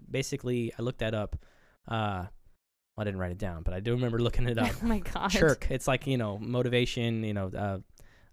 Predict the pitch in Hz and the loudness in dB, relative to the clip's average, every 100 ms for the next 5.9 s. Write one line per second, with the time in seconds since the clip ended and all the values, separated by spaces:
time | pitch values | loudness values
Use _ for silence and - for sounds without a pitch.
0 | - - 117 95 87 - 220 277 - 208 | -10 0 2 2 0 0 0 0 -2 0
1 | 202 - 196 - 202 208 208 220 233 196 | 0 2 2 6 6 6 4 4 4 4
2 | - 190 - 247 247 - 185 190 - - | 4 0 0 2 2 4 2 2 -2 -2
3 | 214 185 - 180 170 170 143 180 160 - | -2 -2 -4 -4 -2 0 0 -2 -4 -6
4 | 151 147 76 - 123 120 - 135 208 214 | -8 -10 -12 -6 -4 -2 2 2 2 4
5 | 110 107 - - - 170 151 - | 4 4 2 0 -2 -4 -4 -4